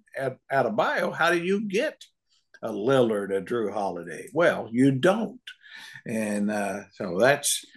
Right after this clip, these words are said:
that's on, that's on them. No, I think Cronin, he did what's best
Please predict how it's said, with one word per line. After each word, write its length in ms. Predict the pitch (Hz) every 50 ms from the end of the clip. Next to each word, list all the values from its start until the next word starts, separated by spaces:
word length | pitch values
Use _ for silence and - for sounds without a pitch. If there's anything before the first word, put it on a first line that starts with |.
| - -
that's 220 | 156 147 - -
on, 400 | - 117 104 101 98 98 104 104 - _ _ _ _ _ _ -
that's 280 | - - - - -
on 220 | 110 98 92 87 92
them. 320 | 117 131 127 113 95 98
No, 220 | 123 170 185 156 98
I 140 | 104 135 175
think 280 | - - 113 104 -
Cronin, 440 | - - 117 117 113 110 107 110 110 - - - - _
he 140 | - 127 131 107 - 104
did 260 | 120 143 139 117 101
what's 240 | 123 135 131 104 -
best 400 | 92 107 127 143 135 - -